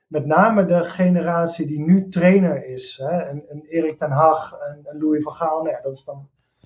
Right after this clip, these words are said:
hè, die, dat is dan weer een beetje op het eind, maar ook een, eh, eh, een Giovanni van Bronckhorst. Dat soort, dat soort dingen. De, de trainers van nu.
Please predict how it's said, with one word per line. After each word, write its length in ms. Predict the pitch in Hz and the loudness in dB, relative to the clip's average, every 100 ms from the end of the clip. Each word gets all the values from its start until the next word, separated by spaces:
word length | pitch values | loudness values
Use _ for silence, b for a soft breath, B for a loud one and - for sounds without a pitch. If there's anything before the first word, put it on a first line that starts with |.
| _ | _
hè, 400 | - 147 175 147 | -4 2 4 2
die, 260 | 143 147 - | -4 -8 -10
dat 160 | - 139 | -18 -8
is 100 | - | -2
dan 160 | 151 | 2
weer 160 | 156 156 | 4 4
een 80 | 156 | 4
beetje 260 | 156 156 | 4 2
op 80 | 151 | 0
het 120 | 156 | 0
eind, 300 | 156 156 175 | 0 2 2
maar 180 | 156 143 | 0 -2
ook 220 | 165 160 | -2 -2
een, 220 | 151 151 | -6 -4
eh, 260 | 151 147 147 | -4 -4 -6
eh, 60 | 143 b b b b - 151 151 147 160 | -12 b b b b -8 -6 -6 -10 -10
een 100 | 147 | -2
Giovanni 420 | 170 165 170 165 | -2 2 2 4
van 180 | 165 160 | 2 4
Bronckhorst. 760 | 175 170 160 165 160 - 165 | 4 4 2 4 4 0 0
Dat 200 | 160 165 | 0 2
soort, 360 | 170 160 - - - 156 | 0 0 -2 -16 -14 -10
dat 220 | - 156 - | -4 -4 -2
soort 320 | 165 - 160 | -4 -4 -2
dingen. 240 | 165 170 | 0 0
De, 160 | 160 156 | 0 -2
de 140 | 151 - | -6 -2
trainers 400 | 180 185 180 - | 4 6 6 4
van 200 | 151 151 | -2 2
nu. 380 | 170 262 - | 2 2 -2